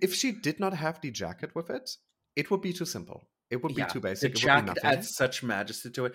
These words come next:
Speaker 2: The
Speaker 1: And
Speaker 2: fact
Speaker 1: then
Speaker 2: that she
Speaker 1: even just the
Speaker 2: can't take
Speaker 1: details
Speaker 2: it
Speaker 1: of it, like,
Speaker 2: off
Speaker 1: like,
Speaker 2: is the worst.
Speaker 1: the, the fact that she has made actual sleeves and it's hanging from the sleeves.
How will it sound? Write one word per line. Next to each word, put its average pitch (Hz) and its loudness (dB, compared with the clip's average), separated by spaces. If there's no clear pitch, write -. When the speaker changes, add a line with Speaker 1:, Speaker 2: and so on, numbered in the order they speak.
Speaker 2:
The 190 0
Speaker 1:
And - -2
Speaker 2:
fact 240 12
Speaker 1:
then 320 6
Speaker 2:
that - -2
she - 4
Speaker 1:
even 262 0
just 269 -2
the - -6
Speaker 2:
can't 208 2
take 190 6
Speaker 1:
details 202 2
Speaker 2:
it 151 6
Speaker 1:
of 147 -2
it, 147 0
like, 131 8
Speaker 2:
off - -4
Speaker 1:
like, 180 4
Speaker 2:
is 143 -2
the 127 2
worst. - -8
Speaker 1:
the, 127 -4
the 170 0
fact 147 -2
that 175 0
she - -4
has 139 -6
made 127 0
actual 135 -2
sleeves 117 -4
and 131 -4
it's 123 -8
hanging 131 -2
from 117 -2
the 117 -2
sleeves. - -10